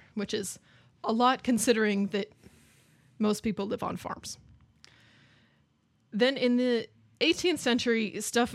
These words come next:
gets kinda crappy again, and there's not a ton of enthusiasm for anything. There are, excuse me, a number of volcanic eruptions,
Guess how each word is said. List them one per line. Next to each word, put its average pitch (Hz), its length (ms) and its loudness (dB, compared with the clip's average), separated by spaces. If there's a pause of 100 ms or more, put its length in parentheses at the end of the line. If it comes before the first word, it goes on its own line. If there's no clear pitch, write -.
gets - 280 -2 (120)
kinda 208 280 -2
crappy 190 400 -4
again, 202 340 -6
and 190 180 -4
there's 202 160 -2
not 202 340 2 (920)
a 220 100 0
ton 214 280 -2
of 202 100 2
enthusiasm 202 680 0
for 220 160 0
anything. 254 500 2 (200)
There 202 300 0
are, 202 400 -2 (1300)
excuse - 320 -8
me, 190 100 -6
a - 100 -6
number 233 260 2
of 233 80 2
volcanic 226 460 0
eruptions, 202 600 -6